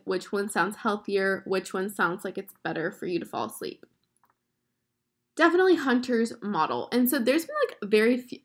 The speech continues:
I like the kind of books, this is what I'm into right now, like, the celebrity and influencer, not tell-all books, but, for example, the first book that I read to, like, get me into reading on the honeymoon was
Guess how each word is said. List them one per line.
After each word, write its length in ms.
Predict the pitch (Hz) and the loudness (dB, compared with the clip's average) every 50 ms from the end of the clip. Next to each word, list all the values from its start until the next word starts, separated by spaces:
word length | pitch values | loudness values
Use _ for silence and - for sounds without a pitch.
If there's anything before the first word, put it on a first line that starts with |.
| - - | -4 -4
I 320 | 226 226 277 320 370 440 - - | -2 -2 0 -2 -2 -4 -2 -2
like 240 | 349 320 320 - | -2 -2 -2 -4
the 80 | - 247 | -8 -8
kind 240 | - - 196 208 233 | -4 -2 0 0 0
of 80 | 226 | 0
books, 300 | - - - - - - | 0 -4 -6 -8 -10 -2
this 180 | - 214 240 - | 0 0 0 0
is 180 | 285 285 285 - | -4 -6 -4 -4
what 140 | 196 180 | -4 -2
I'm 160 | 170 147 87 80 | -2 -2 -4 -6
into 260 | - - - - - | -8 -10 -10 -8 -8
right 220 | - - - - - | -8 -10 -10 -12 -12
now, 120 | - - _ - - - - - 240 | -12 -14 _ -20 -20 -20 -18 -10 0
like, 200 | - - 220 - | 0 0 2 6
the 100 | 240 240 | 6 6
celebrity 800 | 247 - 254 220 202 202 196 190 208 262 277 277 330 330 339 320 - | 6 6 2 4 6 6 6 6 4 0 2 4 6 6 6 4 4
and 140 | - 233 | 2 0
influencer, 1000 | - - 196 190 208 - 214 202 196 185 196 - - 196 196 196 190 185 170 - - - | 0 0 -4 -4 -4 -2 -2 -2 0 -2 -2 -2 -2 0 2 2 0 0 -2 -4 -2 0
not 340 | 220 240 302 349 - - | 0 2 2 0 -2 -6
tell-all 500 | - - 220 165 160 170 180 180 196 202 | -8 -2 -2 0 2 2 2 0 0 0
books, 480 | 214 214 226 233 233 - - - - - _ - | 2 0 0 0 -2 -6 -12 -12 -12 -14 _ -2
but, 240 | 202 190 160 - - - _ _ _ _ _ - _ - | 0 0 0 0 -4 -8 _ _ _ _ _ -20 _ 2
for 80 | - 240 | 2 2
example, 320 | 262 254 254 240 233 208 | 4 6 4 4 4 2
the 80 | 196 202 | 0 -2
first 500 | - - 196 202 262 262 - - - - | -2 0 2 2 2 2 0 -6 -4 0
book 240 | 196 185 190 - | 0 0 0 -2
that 100 | - 190 | -4 0
I 140 | 175 175 180 | 2 2 2
read 360 | 180 - - 147 165 180 185 | 0 0 0 -2 -2 -2 -4
to, 100 | - - | -4 -4
like, 160 | 202 - - - _ _ - _ _ _ _ _ _ - 226 - | -4 -4 -6 -10 _ _ -20 _ _ _ _ _ _ -20 -14 -2
get 200 | - 208 175 - | 0 2 2 2
me 200 | 202 208 196 190 | 2 0 0 2
into 240 | 185 190 190 - 208 | 0 0 0 -2 0
reading 340 | 185 180 175 - 180 190 190 | 2 2 2 2 0 -2 -2
on 120 | 185 180 | -2 -4
the 80 | 180 208 | -4 -4
honeymoon 560 | 208 196 175 170 170 190 202 220 240 240 - _ _ _ _ _ _ - | -4 -4 -2 -2 -2 0 0 0 0 0 -4 _ _ _ _ _ _ 2
was 240 | 202 220 208 214 | 4 4 4 4